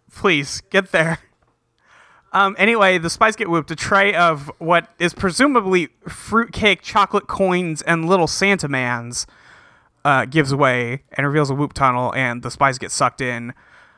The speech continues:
Um, and they land in Jerry's office, who's, who's all decorated up nice for the biggest holiday of the year. And, um, they're like, "Wow,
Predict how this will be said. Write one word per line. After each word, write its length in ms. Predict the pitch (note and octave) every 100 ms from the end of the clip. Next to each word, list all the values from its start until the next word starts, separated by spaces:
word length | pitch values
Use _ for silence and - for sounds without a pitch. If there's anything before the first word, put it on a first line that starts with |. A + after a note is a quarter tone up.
| _ -
Um, 360 | D#3+ D3+ D3 C#3
and 500 | E3+ G3 F#3+ A3+ A#3+
they 140 | D4
land 260 | F4 D#4 D4
in 80 | A3+
Jerry's 300 | G3+ A#3 B3
office, 520 | E3+ E3 G#3 G3+ -
who's, 500 | G3 F#3+ E3+ - - E3+ F3
who's 180 | G3 F#3
all 160 | G3+ A#3+
decorated 500 | A#3 - G3+ G3 F#3
up 140 | G3+
nice 280 | A3 G3+ -
for 400 | - F3+ E3+ D3+
the 460 | D3+ F3+ E3+ E3 D3+
biggest 240 | E3+ F#3
holiday 280 | F#3 F3+ G#3+
of 40 | F3+
the 80 | A3
year. 260 | C#3 F3 _ - - _ _ _ -
And, 540 | E3 D#3+ D3 C#3 C#3 - _ _
um, 480 | F#3 F#3+ F3 C#3+ A#2 _ _ _
they're 180 | E3+ G3+
like, 240 | A3 G#3 - _ _ D#3+
"Wow, 460 | G3 G3 D3 C#3